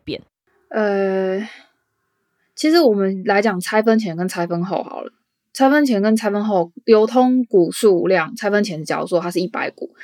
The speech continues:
Speaker 2: 那如果说它今天是一拆二，拆分后它就变成两百股。
Speaker 1: 嗯哼。
Speaker 2: 可是因为股东人数还是一百人啊，
Speaker 1: 对。
Speaker 2: 所以拆分前一百股除上一百人，你每个人的持有股数就是一股。那你拆分后，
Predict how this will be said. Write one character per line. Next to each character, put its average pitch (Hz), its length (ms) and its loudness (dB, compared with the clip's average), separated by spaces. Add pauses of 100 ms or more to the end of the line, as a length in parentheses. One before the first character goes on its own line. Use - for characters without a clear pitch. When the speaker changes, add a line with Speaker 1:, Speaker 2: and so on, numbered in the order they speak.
Speaker 2:
那 226 180 2
如 240 120 4
果 208 100 6
说 185 160 -2
它 185 80 -2
今 185 100 -2
天 185 80 -2
是 185 80 -2
一 180 160 -2
拆 170 260 -8
二， - 200 0 (180)
拆 233 160 0
分 233 160 2
后 233 140 2
它 185 100 -6
就 190 120 -2
变 180 120 2
成 151 120 -10
两 156 160 -10
百 147 180 -2
股。 - 220 -8 (260)
Speaker 1:
嗯 190 140 -6
哼。 185 280 -8
Speaker 2:
可 202 120 -2
是 285 240 2 (340)
因 320 140 2
为 339 80 4
股 220 180 0
东 247 160 6
人 214 100 2
数 240 80 2
还 202 120 2
是 208 80 4
一 220 80 -2
百 156 180 2
人 - 240 -4
啊， - 100 -10
Speaker 1:
对。 185 120 -2
Speaker 2:
所 247 120 6
以 190 140 4 (540)
拆 254 180 2
分 254 180 4
前 185 300 -4
一 240 60 2
百 170 180 2
股 170 220 -2
除 175 160 -4
上 196 180 0
一 220 60 2
百 - 180 -4
人， - 140 -8 (180)
你 196 160 0
每 185 180 2
个 165 140 0
人 165 80 -2
的 175 80 -2
持 - 160 -6
有 175 100 4
股 156 120 -6
数 170 120 -10
就 170 120 -6
是 180 100 -8
一 - 80 -10
股。 - 220 -14 (260)
那 220 140 2
你 175 140 -2
拆 208 200 0
分 220 200 2
后， 220 340 0